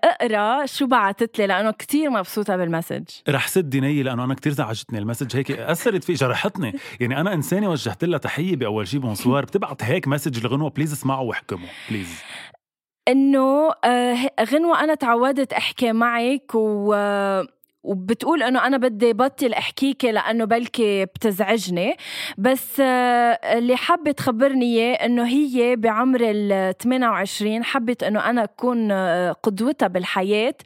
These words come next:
Speaker 1: وبحس إنك بتمس-، بتمثلي المرأة العربية المثقفة الجريئة الصادقة اللي كل مرة وبكل حلقة بفتخر إنه في نساء مثلك. بتمنى تضلك مثل ما أنت دايمًا متألقة، وبحبك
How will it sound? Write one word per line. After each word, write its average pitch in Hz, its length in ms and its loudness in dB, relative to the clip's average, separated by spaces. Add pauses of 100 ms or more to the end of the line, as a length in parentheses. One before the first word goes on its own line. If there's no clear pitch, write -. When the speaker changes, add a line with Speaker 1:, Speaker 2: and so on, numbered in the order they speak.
(380)
Speaker 1:
وبحس 277 640 0
إنك 262 440 2
بتمس-، 220 640 0
بتمثلي 226 680 0
المرأة 214 360 2
العربية 196 600 2
المثقفة 202 840 -2
الجريئة 196 1000 0
الصادقة 285 880 0 (380)
اللي 277 240 4
كل 339 340 2
مرة 233 520 2
وبكل 226 500 2
حلقة 247 540 2 (240)
بفتخر 233 800 -2
إنه 233 260 2
في 269 280 0
نساء 220 420 0
مثلك. 226 480 -2
بتمنى 240 580 0
تضلك 214 460 0
مثل 233 280 -2
ما 185 100 0
أنت 233 340 -2 (380)
دايمًا 254 380 2
متألقة، 208 920 0
وبحبك 196 920 -4